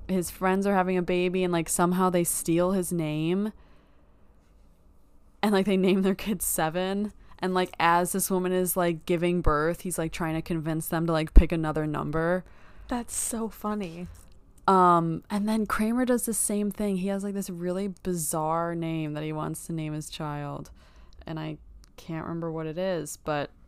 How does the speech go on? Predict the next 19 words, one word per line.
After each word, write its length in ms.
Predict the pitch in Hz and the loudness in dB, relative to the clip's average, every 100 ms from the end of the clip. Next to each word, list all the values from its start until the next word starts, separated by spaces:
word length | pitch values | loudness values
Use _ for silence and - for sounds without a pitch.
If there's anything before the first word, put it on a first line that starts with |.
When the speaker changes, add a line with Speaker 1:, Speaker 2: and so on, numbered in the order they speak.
| - - - - | -20 -20 -20 -12
Speaker 2:
That's 220 | - - | -10 -8
so 160 | - 202 | -8 -8
funny. 320 | - 190 190 | -8 -6 -6
Speaker 1:
yeah. 240 | 170 151 151 - - - - - | -4 -6 -10 -18 -20 -20 -20 -6
Okay, 260 | 202 185 165 | -2 0 0
so 500 | - 185 180 180 - | 0 2 4 2 -2
he's, 480 | 185 190 202 214 - - - - - - | -4 0 0 -2 -8 -14 -20 -18 -16 -8
Ryan 280 | 175 180 190 | -4 -2 -2
Reynolds 500 | 165 156 156 156 - | -2 -4 -6 -8 -8
is 160 | 165 156 | -8 -6
giving 580 | 170 165 165 160 160 - | -6 -4 -2 -2 -4 -6
a 40 | 165 | -8
tribute 440 | - 156 160 - | -8 -6 -6 -8
to 260 | - 160 156 | -8 -6 -6
his 460 | 156 156 - - - - - - - | -6 -6 -6 -8 -10 -20 -20 -20 -20
quote-unquote 800 | - 175 165 170 165 165 160 151 | -10 -6 -6 -6 -6 -8 -8 -8
brother. 600 | 156 151 147 147 147 165 - - - - - - - | -4 -4 -2 -6 -6 -10 -16 -18 -18 -18 -18 -18 -16
Speaker 2:
It 80 | - | -14
seems 460 | - 180 160 - | -8 -6 -8 -12